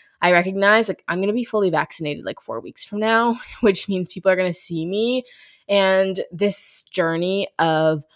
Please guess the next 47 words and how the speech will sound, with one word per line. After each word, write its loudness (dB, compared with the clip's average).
body 4
acceptance -4
and -2
loving 6
myself 0
has -6
been 0
made 4
easier 2
in 0
part 0
because -4
I 0
don't -2
have -4
to -4
see -4
anyone. 2
And 4
the 0
way 4
people 0
are 2
gonna 0
start -2
showing -2
skin 2
again 2
and -2
that -2
type -2
of -4
thing -2
has -2
just -2
got, 0
like, 2
me 0
extremely 4
anxious 4
to 4
a 2
point -2
where, 2
like, 0
last -2
night -2